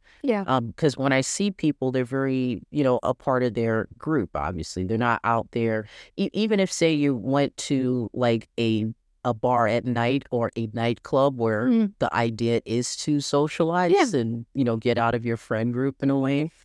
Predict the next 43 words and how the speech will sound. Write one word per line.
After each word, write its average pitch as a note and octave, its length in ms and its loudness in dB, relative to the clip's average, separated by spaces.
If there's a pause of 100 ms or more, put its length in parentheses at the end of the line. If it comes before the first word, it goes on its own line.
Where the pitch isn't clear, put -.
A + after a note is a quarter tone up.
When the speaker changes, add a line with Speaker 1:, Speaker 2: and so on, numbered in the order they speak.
(320)
Speaker 2:
or D3 140 4
the C#3 80 2
group C#3+ 300 0
you C3 100 -2
came B2 380 0
with, B2+ 260 -2
I C3 100 2
should B3+ 180 4
Speaker 1:
Mm. A3+ 40 -2
Speaker 2:
say, C3 340 0 (360)
people F#3 260 0
are F3+ 80 4
still D#3 420 2
very, C3+ 580 2
like, A#2+ 240 2
weirded A#2+ 440 0
out A#2 280 2
when A#2 160 0
you A#2+ 100 0
just - 300 -4
say A2+ 380 0
random A2+ 460 -2
stuff - 420 -2
to G#2+ 120 -4
them, G#2 240 -4
like, A2 180 -4
"Hey, D#3 300 2
isn't C3+ 200 0
this C#3 160 -2
cool?" C#3+ 500 2
Or, A#2+ 140 2
you C3 160 0
know, A#2 320 0
you C3 140 0
comment C3 440 2
about A#2 360 0
the A#2+ 80 -4
music B2+ 480 0
or B2+ 80 0
something, A#2 520 -2
and A#2 100 0
they A#2 80 -4
kinda, B2+ 480 0